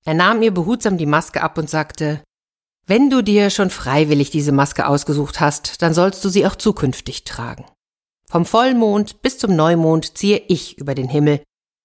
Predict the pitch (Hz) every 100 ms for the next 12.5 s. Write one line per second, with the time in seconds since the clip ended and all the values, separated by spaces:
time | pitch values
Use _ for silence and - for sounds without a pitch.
0 | _ _ - 160 151 156 180 175 170 170
1 | - - - 147 - 285 311 170 135 139
2 | - - - 147 147 127 - 147 165 196
3 | - - - 226 - 285 208 - _ -
4 | 143 131 123 - 117 131 131 131 123 -
5 | 123 _ _ _ _ _ _ _ _ _
6 | _ 165 165 214 247 285 277 180 - 139
7 | - 160 165 165 160 185 190 208 - 180
8 | 190 190 - 143 151 156 165 160 - -
9 | 147 147 131 113 _ _ _ _ _ _
10 | _ _ _ - 123 202 233 233 - 175
11 | 180 175 170 220 294 285 254 247 - -
12 | 127 120 123 -